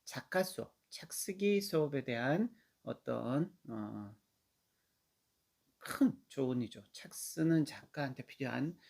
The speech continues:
멘탈, 그리고 책 쓰는 작가한테 필요한 어떤 그, 음?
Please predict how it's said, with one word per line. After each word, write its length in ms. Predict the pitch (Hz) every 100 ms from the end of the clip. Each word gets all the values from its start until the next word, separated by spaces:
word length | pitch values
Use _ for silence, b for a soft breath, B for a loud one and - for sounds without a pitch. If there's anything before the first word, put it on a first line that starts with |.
| b _
멘탈, 600 | 117 127 147 135 110 - _
그리고 500 | 135 123 160 196 214 b b _
책 200 | - 196
쓰는 260 | - 190 170
작가한테 580 | 131 - 156 143 147
필요한 580 | - 135 127 131 185 233 - -
어떤 580 | 127 - 131 143 180 b b _
그, 600 | - 127 123 123 120 117 - _ _ _ 233
음? 180 | 151